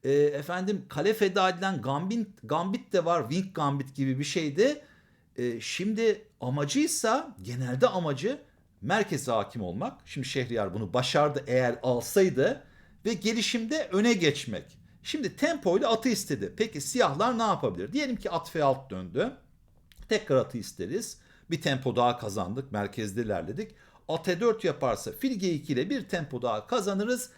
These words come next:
Evet, piyon alttayız ama ben Şehriyar'a güveniyorum. Bu konumda illa bir şey çıkartır. Diğer bir alternatif vezirle saldırgan bir hamle yapmak. Yani vezir H dört gelip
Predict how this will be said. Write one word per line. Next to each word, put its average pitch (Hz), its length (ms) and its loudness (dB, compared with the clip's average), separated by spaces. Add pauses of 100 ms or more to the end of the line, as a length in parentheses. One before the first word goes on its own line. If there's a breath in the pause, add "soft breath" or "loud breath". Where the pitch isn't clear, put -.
(220 soft breath)
Evet, 156 300 -2 (160)
piyon 185 280 -2
alttayız 180 760 -2
ama 131 240 -8
ben 104 140 -6
Şehriyar'a 107 520 -2
güveniyorum. 127 640 -4 (280 loud breath)
Bu 247 140 -4
konumda 104 600 -4
illa 117 560 -2
bir 92 60 -8
şey 139 280 -4
çıkartır. 85 560 -6 (380 soft breath)
Diğer 370 300 4
bir 294 200 4
alternatif 143 600 -2 (120)
vezirle 175 680 2 (260 loud breath)
saldırgan 226 720 2
bir 190 60 4
hamle 127 300 2
yapmak. 90 360 -4
Yani 117 200 -4
vezir 123 220 -2
H 175 240 0
dört 320 180 -4
gelip 202 220 -2